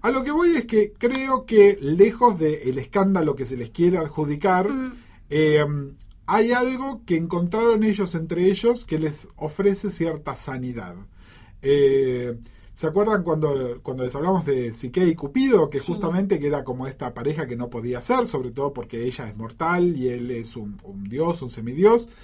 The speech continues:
Speaker 1: Eh,
Speaker 2: Ellos son Psique y Cupido.
Speaker 1: ellos, no,
Speaker 2: <laughs>
Speaker 1: ellos en realidad son, ellos son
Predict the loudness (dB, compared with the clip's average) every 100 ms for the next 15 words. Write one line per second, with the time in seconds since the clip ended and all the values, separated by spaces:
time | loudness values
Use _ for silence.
0 | -20 -20 -20 -8 2 4 6 4 2 -2
1 | -4 -6 -6 -4 -4 -4 -6 -8 -4 -2
2 | 0 -2 -6 -14 -4 -2 0 0 2 4
3 | 4 4 2 0 0 2 2 6 8 8
4 | 6 4 2 2 -2 -2 -2 0 2 2
5 | -2